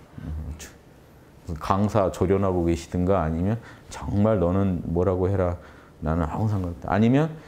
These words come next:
듣는 게 큰 공덕이라고 생각하셔서 진짜, 아, 그게 보살행위죠. 아무튼. 왜, 뭔 얘기냐면 영성이 없어요, 실제로. 제가 기겁할 얘기입니다.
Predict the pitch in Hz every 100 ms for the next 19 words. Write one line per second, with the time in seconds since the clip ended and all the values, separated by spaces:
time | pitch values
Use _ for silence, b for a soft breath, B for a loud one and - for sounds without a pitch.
0 | B - - 117 156 147 131 - - 139
1 | 98 95 104 92 85 78 90 87 78 76
2 | 78 - 87 90 80 B B B B -
3 | 123 123 123 120 117 120 104 90 78 78
4 | 80 - - B B B B B - -
5 | - - - - - - - - - -
6 | - - - 135 165 117 117 175 190 165
7 | 147 110 120 131 82 85 135 196 208 196
8 | 226 214 151 190 - 202 165 165 190 185
9 | 180 160 156 151 80 78 - B B B
10 | B B - - - - - - - -
11 | - 82 101 - 156 156 - 127 160 156
12 | 131 123 117 98 101